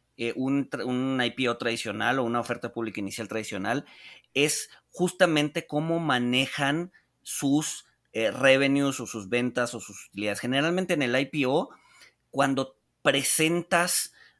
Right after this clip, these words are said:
al público inversionista, cuando estás en el roadshow presentando al público inversionista, generalmente en el I P O no se te permite presentar proyecciones. Generalmente tiene que ser una empresa que ya tenga un muy buen tiempo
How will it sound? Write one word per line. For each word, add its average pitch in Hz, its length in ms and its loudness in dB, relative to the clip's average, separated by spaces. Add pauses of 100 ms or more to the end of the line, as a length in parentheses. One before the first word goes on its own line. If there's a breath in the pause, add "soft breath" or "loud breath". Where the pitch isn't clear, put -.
al 120 260 2
público 143 340 -2
inversionista, 123 880 -4
cuando 113 200 -4
estás - 220 -4
en 147 140 0
el 120 100 0
roadshow 127 720 0
presentando 113 540 -4
al - 80 -8
público 117 280 -6
inversionista, 107 640 -4 (340 soft breath)
generalmente 139 640 0
en 135 100 0
el 117 140 0
I 127 100 0
P 127 200 -2
O 139 240 2 (320 soft breath)
no 143 320 2
se 185 180 -4
te - 160 -6
permite 131 920 -2 (120)
presentar 123 920 2 (140)
proyecciones. 120 840 -2
Generalmente 143 640 2
tiene 147 280 0
que 131 100 -8
ser 135 260 0 (280 soft breath)
una 147 180 -2
empresa 165 460 0
que 117 160 -6
ya 123 160 -2
tenga 127 280 -2
un 127 180 -2
muy 139 300 0
buen 170 240 0
tiempo 143 540 -2